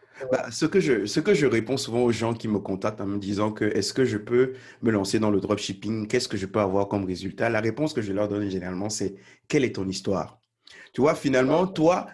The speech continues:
Speaker 2: ton background t'a permis de trouver une solution aujourd'hui qui est une solution stable, une solution légale pour travailler en
Speaker 1: Ouais,
Speaker 2: Afrique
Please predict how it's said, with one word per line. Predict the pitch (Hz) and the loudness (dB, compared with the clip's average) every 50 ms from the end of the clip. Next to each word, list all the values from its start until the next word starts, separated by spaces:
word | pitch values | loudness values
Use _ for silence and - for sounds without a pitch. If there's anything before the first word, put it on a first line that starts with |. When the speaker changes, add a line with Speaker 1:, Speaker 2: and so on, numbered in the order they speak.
| - _ _ | -20 _ _
Speaker 2:
ton | - 135 | 0 2
background | 131 120 117 156 156 156 - 123 135 139 143 147 143 | 2 4 2 2 2 2 0 2 4 4 4 2 2
t'a | - 113 | 0 -2
permis | 107 - 120 107 101 107 120 | 0 2 0 0 2 2 0
de | 120 107 | 0 -2
trouver | 104 - - 98 101 113 | -2 -4 -6 -4 -4 -2
une | 120 120 120 131 | -2 -2 -4 -4
solution | 127 - - 101 98 95 95 - - 113 107 | -4 -6 -6 -6 -6 -6 -8 -6 -4 -2 -2
aujourd'hui | 101 92 92 92 95 104 107 | -2 -2 -4 -6 -6 -6 -6
qui | 107 - | -4 -4
est | 110 104 | -2 -2
une | 101 | -2
solution | 95 98 101 98 92 92 - - 107 107 123 131 - - - _ | -2 -6 -8 -8 -8 -10 -8 -6 -6 -6 -6 -8 -12 -20 -20 _
stable, | - - - - - 156 139 135 127 113 | -6 -6 -6 0 0 2 2 2 2 0
une | 113 117 | -2 -2
solution | 117 - 101 104 98 - - 117 | -4 -6 -6 -6 -4 -2 0 2
légale | 117 110 107 110 104 101 117 127 131 127 | 2 4 4 2 4 4 4 4 4 2
pour | - - | -2 -6
travailler | - - 104 92 95 92 98 110 123 127 - - - - - - - | -4 -2 -2 0 0 2 2 2 2 2 0 -8 -20 -20 -20 -16 -6
en | - 107 104 | -2 -2 0
Speaker 1:
Ouais, | 104 | 0
Speaker 2:
Afrique | 101 - - - 151 151 143 | -2 -4 -2 0 0 0 0